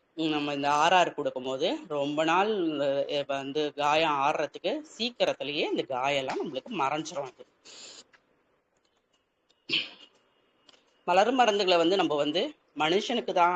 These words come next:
அப்படின்னு கேட்டா இல்ல, பறவைகள், மிருகங்கள், மரங்கள், செடிகளுக்கு. இன்னைக்கு ஒரு, ஒருத்தர் வந்தாங்க, பே-, எங்களுடைய கிளையண்ட் வந்தாங்க, பேஷண்ட்டு.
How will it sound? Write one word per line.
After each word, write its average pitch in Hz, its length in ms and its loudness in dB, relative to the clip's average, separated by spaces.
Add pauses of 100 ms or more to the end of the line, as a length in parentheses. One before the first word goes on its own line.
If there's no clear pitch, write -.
அப்படின்னு 147 360 -4
கேட்டா 147 260 -6 (160)
இல்ல, 135 300 -6 (320)
பறவைகள், 143 540 0
மிருகங்கள், 143 560 -2 (540)
மரங்கள், 156 520 2
செடிகளுக்கு. 156 540 -2
இன்னைக்கு 156 260 0
ஒரு, 139 160 2 (760)
ஒருத்தர் 143 380 0
வந்தாங்க, 156 420 -2
பே-, 143 380 -4
எங்களுடைய 135 400 -6
கிளையண்ட் 143 360 -2
வந்தாங்க, 127 420 -6
பேஷண்ட்டு. 139 480 -8